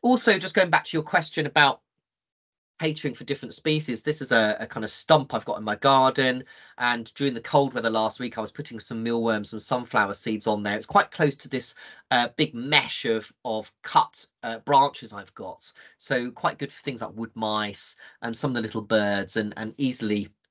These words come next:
uh, those mealworms went, you know, quite unnoticed to anything bigger. Water's also important for birds and other wildlife too, and if you don't want to or can't afford, um, a nice bird bath like these two,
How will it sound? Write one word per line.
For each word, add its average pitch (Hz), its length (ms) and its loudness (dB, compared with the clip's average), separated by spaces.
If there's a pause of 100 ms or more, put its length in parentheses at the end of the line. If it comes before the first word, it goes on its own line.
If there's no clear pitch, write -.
(100)
uh, 117 140 -6 (100)
those 117 180 -2
mealworms 113 640 2
went, 110 180 2
you 131 80 -6
know, 98 160 -4
quite - 320 0
unnoticed 107 680 0
to 110 80 -2
anything 101 380 -4
bigger. 90 360 -2 (1400)
Water's 196 400 8
also 185 260 2
important 151 640 0
for 143 140 -6
birds 143 400 4
and 208 180 0
other 202 140 -6
wildlife 170 560 0
too, 170 360 -2
and 160 80 -4
if 147 120 -10
you 156 120 -6
don't 165 300 0
want 160 280 -4
to 160 180 0
or 113 80 -2
can't - 280 -2
afford, 135 480 0
um, 113 480 -2
a 131 120 -4
nice 123 260 0
bird 123 420 2
bath 113 360 2
like 107 180 -2
these 151 380 2
two, 107 400 0